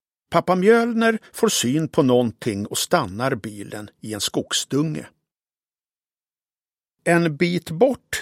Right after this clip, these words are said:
visar pappa Mjölner att det finns en hög med, ja, vad då?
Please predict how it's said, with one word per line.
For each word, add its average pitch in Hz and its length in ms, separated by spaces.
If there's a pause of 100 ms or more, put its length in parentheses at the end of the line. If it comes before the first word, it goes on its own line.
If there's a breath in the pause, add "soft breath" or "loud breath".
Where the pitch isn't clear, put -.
visar 143 480
pappa 156 400
Mjölner 127 720
att 123 120
det 151 80
finns 123 400
en 131 100
hög 113 340
med, 123 200 (440)
ja, 160 360 (180)
vad 170 240
då? - 280